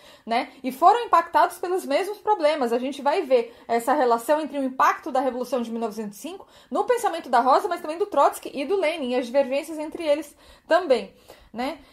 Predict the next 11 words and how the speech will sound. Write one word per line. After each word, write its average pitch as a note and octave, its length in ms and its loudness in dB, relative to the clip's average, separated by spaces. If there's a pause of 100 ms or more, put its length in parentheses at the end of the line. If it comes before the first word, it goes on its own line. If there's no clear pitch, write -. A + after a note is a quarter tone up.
(220)
Gente, C4 480 -4
é, B3 280 0
pra D#4 260 4
aula G4+ 200 4
de B3+ 160 -2
hoje C#4 480 4
é B3+ 160 2
isso. A#3 480 -6 (300)
Na C#4 160 0
próxima E4+ 400 2
sessão, B3+ 580 -2